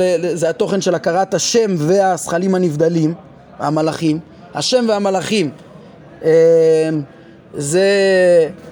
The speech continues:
התוכן של מעשה מרכבה, והכרת הגלגלים והיסודות זה תוכן של מעשה בראשית. ובכל אלו, כן, תוכן הסוד, שבסוף ש-, זה, זה, זה הכרת הבורא מתוך הבריאה, לפי מדרגותיה.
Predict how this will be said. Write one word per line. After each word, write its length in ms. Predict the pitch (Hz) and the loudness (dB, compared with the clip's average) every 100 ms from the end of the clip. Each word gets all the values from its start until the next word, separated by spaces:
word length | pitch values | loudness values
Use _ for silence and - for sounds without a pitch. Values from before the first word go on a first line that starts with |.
| - - - | -20 -14 -4
התוכן 340 | 165 202 185 | -2 -2 -2
של 120 | 175 | 0
מעשה 260 | 175 170 185 | 0 0 0
מרכבה, 420 | 185 170 156 180 | 0 0 0 0
והכרת 880 | 185 180 190 180 233 220 208 175 - - | 0 -2 -2 -4 -2 0 -2 -2 -6 -6
הגלגלים 840 | 175 175 185 190 180 202 247 226 | -4 -2 0 0 0 0 0 2
והיסודות 480 | 202 180 196 214 190 | 0 0 0 0 -2
זה 80 | 175 | -4
תוכן 300 | 214 185 180 | -4 -2 -2
של 140 | 180 | 0
מעשה 300 | 175 170 185 | 0 0 0
בראשית. 500 | 180 175 160 151 151 - - - - - | 2 0 0 -2 -4 -8 -20 -20 -20 -8
ובכל 440 | 147 160 170 240 233 | -2 -2 0 0 2
אלו, 300 | 247 233 196 | 2 0 0
כן, 200 | 202 202 | -2 -4
תוכן 380 | 160 196 175 196 | -2 -4 -2 -2
הסוד, 400 | 175 - 220 175 | -2 0 -2 -2
שבסוף 560 | 170 156 151 151 202 147 | 0 0 0 -2 -4 -6
ש-, 100 | 190 | -10
זה, 300 | 147 147 156 | -6 -6 -4
זה, 220 | 147 156 | -4 -2
זה 160 | 147 | -4
הכרת 460 | 151 - 165 208 196 | -4 -4 -4 -2 -2
הבורא 300 | 175 190 254 247 | -2 0 0 0
מתוך 360 | 202 233 226 | -2 -2 -2
הבריאה, 440 | 202 185 214 254 160 - - - - - | -4 0 0 0 -4 -14 -20 -20 -20 -12
לפי 260 | 147 151 202 | -8 -4 -2
מדרגותיה. 800 | 208 185 185 190 240 269 190 | -2 -2 0 0 2 0 0